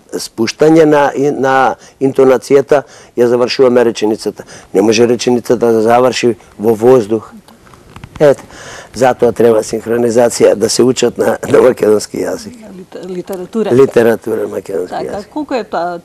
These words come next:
Speaker 2: тешко, например, да, да се
Speaker 1: Тоа е исклучително тешко, да ви кажам. Значи, ние имаме, <clears throat> бара многу, како да кажам пак, на вистина, а, не може секој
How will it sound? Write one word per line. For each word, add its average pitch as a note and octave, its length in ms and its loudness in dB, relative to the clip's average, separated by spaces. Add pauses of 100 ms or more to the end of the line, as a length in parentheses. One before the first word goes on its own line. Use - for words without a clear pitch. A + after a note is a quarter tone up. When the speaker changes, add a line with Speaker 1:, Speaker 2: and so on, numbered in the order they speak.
Speaker 2:
тешко, F#3 320 -10
например, E3 480 -18
да, E3+ 160 -14
да E3+ 320 -20
се - 800 -16
Speaker 1:
Тоа D3 220 4
е D3 100 4
исклучително B2+ 800 -2
тешко, A#2 540 -2
да A2 120 -4
ви G2 140 -6
кажам. E2+ 580 -6
Значи, A2 760 0
ние C3 320 4
имаме, B2 460 2 (180)
<clears throat> C3 1120 0
бара E3 360 2
многу, D#3+ 460 4 (960)
како C3+ 280 0
да A#2+ 120 -2
кажам B2 360 0
пак, B2+ 320 -2 (540)
на B2 140 2
вистина, D#3+ 420 2
а, B2 920 0
не B2 200 0
може C3+ 260 0
секој C#3+ 300 -2